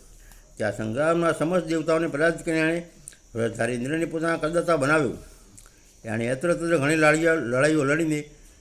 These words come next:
નાગ, સુવર્ણ, શ્રેષ્ઠ, રાક્ષસ, ગંધર્વ, મનુષ્યો, મોટા મોટા પર્વતો તથા વૃક્ષોને, સિંહો વગેરે સમસ્ત ચોપંગને પણ જીતી લીધા. એટલે સુધી કે એણે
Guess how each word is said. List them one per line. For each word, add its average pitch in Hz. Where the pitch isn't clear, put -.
નાગ, 123
સુવર્ણ, 131
શ્રેષ્ઠ, 151
રાક્ષસ, 139
ગંધર્વ, 135
મનુષ્યો, 165
મોટા 143
મોટા 165
પર્વતો 165
તથા 131
વૃક્ષોને, 160
સિંહો 156
વગેરે 170
સમસ્ત 165
ચોપંગને 135
પણ 135
જીતી 127
લીધા. 143
એટલે 117
સુધી 131
કે 165
એણે 175